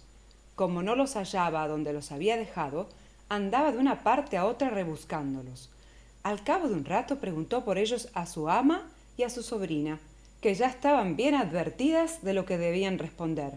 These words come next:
"Ya no hay libros en esta casa", dijo el ama, "porque todos se los llevó el mismo diablo". "No era el diablo", replicó la sobrina, sino un encantador que vino una noche sobre una nube.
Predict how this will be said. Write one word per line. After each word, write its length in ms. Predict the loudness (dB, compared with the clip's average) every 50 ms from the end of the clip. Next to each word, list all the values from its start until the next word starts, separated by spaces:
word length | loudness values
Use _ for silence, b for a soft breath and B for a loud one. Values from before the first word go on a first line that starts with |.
| -12 -16 -20 -20 -20 -20 b b b b b b b b -2
"Ya 180 | 2 2 4
no 100 | 4 4
hay 100 | 4 4
libros 400 | 4 4 4 4 4 4 4 2
en 100 | 0 0
esta 260 | 0 0 0 -2 0 4
casa", 440 | 4 4 4 2 -2 -2 -4 -4 -4 -6
dijo 240 | -8 -8 -4 -4 -2
el 80 | 0
ama, 320 | 0 0 0 -2 -4 -6 B B B B B B -10 -6
"porque 300 | -6 -6 -4 -4 -6 -6
todos 520 | -2 0 2 2 2 2 0 -2 -6 -10 -10
se 180 | -2 0 2 2
los 180 | 2 0 0
llevó 220 | -2 0 4 4 4
el 120 | 4 4
mismo 360 | 2 2 0 2 2 0 0 2
diablo". 460 | 4 2 2 2 0 -2 -4 -4 -8 -12 -20 -20 -20 -20 -20 -20 -20 -20 b b b b b b b b 2
"No 240 | 4 4 6 6 6
era 340 | 4 4 4 4 6 6
el 120 | 6 4 4
diablo", 560 | 6 6 8 8 6 6 4 0 0 0 -2
replicó 420 | -4 -6 -6 -6 -8 -6 -4 -4
la 100 | -4 -4 -4
sobrina, 540 | -6 -6 -6 -4 -2 -2 0 -2 -2 -4 -8 B B B B B -4
sino 320 | 2 4 6 8 8 8
un 80 | 8 6
encantador 840 | 6 4 4 2 2 2 2 2 0 2 4 4 6 6 4 2 0
que 120 | -2 -2 0
vino 200 | 4 4 4 4
una 160 | 4 2 0
noche 340 | 2 2 0 0 0 -4 -4
sobre 300 | -4 -4 -4 -2 -2 -2
una 140 | -2 0
nube. 460 | 2 2 2 2 2 2 -2 -4 -4